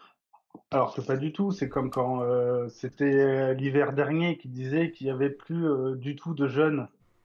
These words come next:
en île de, euh, en région parisienne, qu'il y avait plus du tout de mineurs isolés à la rue. Ça fait, ça fait rire tout le monde, quoi. Ça fait rire toutes les assos, quoi.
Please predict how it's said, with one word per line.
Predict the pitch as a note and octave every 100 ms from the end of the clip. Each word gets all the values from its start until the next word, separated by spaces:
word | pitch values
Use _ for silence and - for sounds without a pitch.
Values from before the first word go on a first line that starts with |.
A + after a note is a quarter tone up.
| _ _ _ C#3
en | C#3+
île | C#3+
de, | C#3
euh, | D3 D3 C3+ C3+ C3
en | C3+ B2+
région | C3+ D3 D3
parisienne, | C#3 C#3 D#3+ E3
qu'il | C3+
y |
avait | B2+
plus | _
du | C3+
tout | B2+ D#3 D3
de | C3
mineurs | C3+ C#3+ C3+
isolés | C3+ C3 C3+
à | C3+
la | B2 B2+
rue. | E3+ G#3+ G#3 - - _ _
Ça | _ C#3 B2
fait, | - C#3 C3+ B2+
ça | C#3
fait | - C3+
rire | C3 -
tout | -
le | D#3+
monde, | F#3+ -
quoi. | B2+ A#2+ A2+ _ -
Ça | A#2
fait | C3
rire | B2+ -
toutes | B2+ -
les | B2+
assos, | C#3+ - E3+
quoi. | A#2+